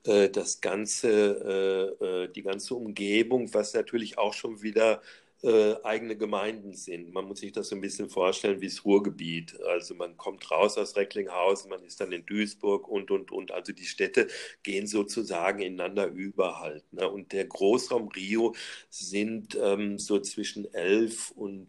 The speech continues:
zwölf Millionen eigentlich. Und wo du das gerade angesprochen hast, ähm,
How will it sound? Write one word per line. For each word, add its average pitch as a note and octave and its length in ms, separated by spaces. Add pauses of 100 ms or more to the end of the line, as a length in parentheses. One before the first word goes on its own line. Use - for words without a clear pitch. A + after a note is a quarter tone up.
zwölf F2+ 460
Millionen D#2 640
eigentlich. - 760
Und F#2+ 320
wo G#2 100
du A2 120
das G#2+ 240
gerade G#2 280
angesprochen A2+ 800
hast, - 360
ähm, G2 260